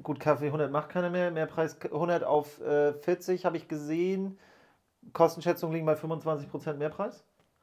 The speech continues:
Und von fünfundfünfzig, das ist ja, also es g-, gab ja die ganze Zeit lang, wurde ja Kaffee fünfundfünfzig gebaut, jetzt auf vierzig,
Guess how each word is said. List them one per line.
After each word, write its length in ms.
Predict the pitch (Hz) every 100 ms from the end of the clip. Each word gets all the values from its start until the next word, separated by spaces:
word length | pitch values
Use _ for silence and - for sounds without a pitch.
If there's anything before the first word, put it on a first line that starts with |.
| _ _ _ _
Und 160 | - 160
von 200 | 175 151
fünfundfünfzig, 840 | - 196 202 190 196 208 - 196
das 160 | 180 147
ist 80 | 151
ja, 140 | 160
also 120 | 143
es 60 | 131
g-, 120 | 156
gab 180 | 151 151
ja 220 | 151 143
die 160 | 131 127
ganze 260 | 147 147
Zeit 180 | - 147
lang, 140 | 143 139
wurde 120 | 135
ja 60 |
Kaffee 260 | 127 139 135
fünfundfünfzig 500 | 123 120 160 147 156
gebaut, 260 | 139 139 139
jetzt 160 | 135
auf 120 | -
vierzig, 440 | - 156 - 156